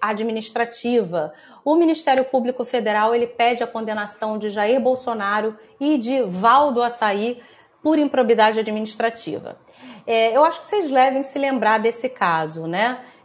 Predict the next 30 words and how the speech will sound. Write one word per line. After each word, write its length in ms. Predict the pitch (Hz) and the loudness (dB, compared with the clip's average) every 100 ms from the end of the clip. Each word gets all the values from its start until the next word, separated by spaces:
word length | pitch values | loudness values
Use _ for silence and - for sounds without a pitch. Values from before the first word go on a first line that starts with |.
| _ | _
Que, 560 | - 190 190 185 180 175 165 160 160 160 - | -8 -4 -2 -2 -2 -2 -2 -6 -10 -14 -16
é, 340 | - 180 - - | -10 -8 -8 -8
foi 180 | - 208 | -4 0
bastante 520 | 208 - 247 262 247 | -2 -2 -6 -6 -6
divulgado 540 | 226 220 202 208 202 | -6 -4 0 0 0
à 60 | 196 | 0
época. 640 | 185 180 - - - - - - - | 2 0 -4 -14 -12 -12 -16 -20 -4
O 140 | 311 | 0
Ministério 480 | 359 330 302 254 233 | 2 2 2 2 2
Público 300 | 233 208 214 | 0 -4 -4
Federal, 400 | - 226 220 220 | -4 -2 0 2
ele 120 | 254 269 | 2 0
ajuiza 520 | 226 240 254 311 262 | 0 -2 0 0 -2
essa 160 | 262 | -2
ação 260 | 214 - 214 | -8 -8 -8
de 100 | 196 | -8
improbidade 600 | 190 202 180 170 165 165 | -8 -8 -6 -4 -4 -4
administrativa 1040 | 156 165 165 - 160 160 277 262 175 165 - - - | -8 -6 -8 -8 -10 -8 0 0 0 -8 -12 -18 -6
em 100 | 277 | -6
face 420 | - 254 254 254 | 2 4 4 0
do 120 | 220 | 0
Bolsonaro 760 | 277 339 339 285 226 220 240 254 - - 277 | 2 0 0 -4 -2 0 0 0 -6 -12 -2
e 280 | 311 349 - 214 | 0 0 -6 0
da 200 | 254 254 | 2 4
ex-secretária 840 | 320 370 - 320 269 262 226 214 | 2 -2 -4 -2 -2 0 0 0
parlamentar 680 | 214 208 208 202 196 190 196 | 0 -2 -2 -4 -2 -2 0
da 120 | 190 | -2
Câmara 400 | - 285 285 254 | 0 0 2 0
dos 180 | 214 185 | -2 -2
Deputados, 920 | 202 - - 185 175 202 262 - | -4 -4 -2 2 4 2 -2 -8